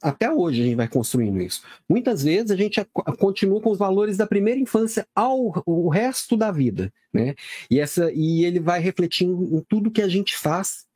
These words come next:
e a gente é, porque a gente é reflexo do que a gente faz, né? E aí fala assim, "Eu sou assim." Na verdade, você se formou assim, acredita em algumas coisas, tem valores que te guiam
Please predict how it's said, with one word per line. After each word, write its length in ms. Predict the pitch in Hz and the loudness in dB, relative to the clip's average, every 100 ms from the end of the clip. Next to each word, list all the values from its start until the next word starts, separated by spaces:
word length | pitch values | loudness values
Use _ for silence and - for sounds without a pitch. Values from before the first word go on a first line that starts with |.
| _ | _
e 80 | 151 | 0
a 60 | 143 | 2
gente 420 | 151 170 - - - | 0 0 -4 -8 -2
é, 200 | 127 113 | -2 -2
porque 180 | - 196 | -2 0
a 40 | |
gente 200 | 208 220 | 0 0
é 20 | |
reflexo 480 | 202 202 185 175 - | 0 0 -2 -2 -2
do 80 | 185 | -2
que 80 | 180 | 0
a 60 | |
gente 260 | 165 170 - | 0 -2 -2
faz, 400 | 135 107 - - | -4 -4 -8 -4
né? 240 | 104 123 - - - - - | -2 -2 -4 -14 -14 -14 -2
E 120 | 127 | 2
aí 180 | 131 151 | 2 0
fala 160 | 170 156 | 0 0
assim, 140 | - | 2
"Eu 120 | 160 | 0
sou 480 | - - - 196 156 | 0 -2 0 0 0
assim." 280 | - - 170 | -2 -6 -2
Na 100 | 110 | 0
verdade, 560 | 123 127 135 156 170 - - - | 0 0 0 0 -2 -6 -18 -4
você 220 | 120 110 | -2 0
se 100 | 113 | -4
formou 360 | - 110 139 180 | 0 0 2 0
assim, 420 | 196 - 175 180 | 0 0 -2 -2
acredita 540 | - 131 92 101 165 208 | -8 -4 -2 0 -2 0
em 40 | |
algumas 340 | 196 185 196 - | 0 0 -2 0
coisas, 360 | 165 156 131 | 0 0 -2
tem 200 | - 131 | 0 0
valores 720 | 113 131 120 123 156 196 202 - | 2 0 2 2 2 0 -4 -4
que 80 | |
te 160 | - - | -2 -2
guiam 460 | 180 175 165 175 | 0 0 2 0